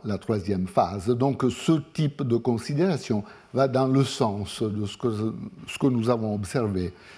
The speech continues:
euh, pour, euh, le, l'hébreu, euh, moderne. Voilà, je voudrais maintenant,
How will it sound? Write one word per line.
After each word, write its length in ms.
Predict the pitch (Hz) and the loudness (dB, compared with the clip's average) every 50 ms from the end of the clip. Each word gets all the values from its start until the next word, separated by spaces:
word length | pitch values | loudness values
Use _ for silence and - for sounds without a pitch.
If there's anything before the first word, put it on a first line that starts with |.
| - - _ - 107 | -20 -20 _ -6 -2
euh, 200 | 101 95 90 90 - - | -2 0 0 -2 -4 0
pour, 280 | - 123 110 98 98 95 - - | 2 4 4 4 2 0 -2 -4
euh, 160 | 110 104 98 98 - - - - | -2 -2 -2 -4 -8 -10 -12 -10
le, 960 | 131 104 95 95 90 90 90 87 92 92 90 - - - 123 104 95 87 82 92 | -6 -4 -4 -2 -2 0 0 0 0 -2 -2 -4 -6 -4 -4 -2 -2 -2 -2 -2
l'hébreu, 500 | 90 104 104 87 98 98 95 87 - - - - - | 0 0 0 0 0 0 0 0 -2 -6 -12 -10 -6
euh, 160 | 98 92 90 92 | -6 -4 -2 -2
moderne. 640 | 95 95 90 87 82 80 73 76 82 85 85 85 - _ _ _ _ _ _ - - - - - - - - _ _ _ _ _ _ _ _ _ _ - | -2 -2 -2 -2 -6 -8 -8 -10 -10 -10 -10 -10 -12 _ _ _ _ _ _ -20 -20 -20 -20 -20 -20 -20 -20 _ _ _ _ _ _ _ _ _ _ 2
Voilà, 280 | 156 160 127 104 90 - - - 120 | 4 4 4 4 -2 -10 -14 -6 0
je 100 | 123 151 | 2 4
voudrais 640 | 175 180 165 165 160 165 160 143 127 113 - - - - - - _ - | 6 6 6 6 4 4 4 4 4 4 2 0 -6 -18 -20 -20 _ -2
maintenant, 800 | - 123 135 139 123 - 151 143 139 123 113 107 113 - - - | 2 2 2 2 0 0 0 2 2 2 2 0 -4 -6 -10 -16